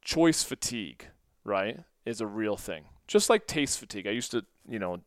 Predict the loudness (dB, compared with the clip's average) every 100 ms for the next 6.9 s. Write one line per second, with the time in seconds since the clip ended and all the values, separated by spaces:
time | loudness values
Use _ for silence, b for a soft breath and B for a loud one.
0 | _ B B B B B 0 2 4 0
1 | 2 4 4 4 -2 -4 0 0 0 -2
2 | 2 2 2 -6 -4 -4 -2 -6 -2 -2
3 | -2 -2 -2 -4 -6 -6 -6 -6 -8 -12
4 | -10 -8 -6 -8 -12 -16 _ -12 -10 -6
5 | -6 -6 -4 -2 2 2 0 -6 b b
6 | b b -8 -4 -4 -2 -2 -2